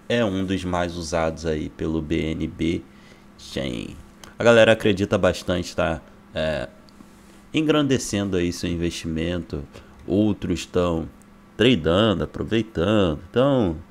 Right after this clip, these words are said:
é, gráfico é isso aí mesmo. A galera usa bastante, de lei, tá só esperando. A galera já sabe dentro de si que isso aqui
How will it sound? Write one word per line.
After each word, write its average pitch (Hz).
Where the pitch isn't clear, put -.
é, -
gráfico 131
é 147
isso 135
aí 98
mesmo. 87
A -
galera 78
usa 90
bastante, 82
de 78
lei, 85
tá 73
só 82
esperando. 82
A -
galera 139
já 131
sabe 110
dentro 98
de 92
si 95
que 110
isso 90
aqui 98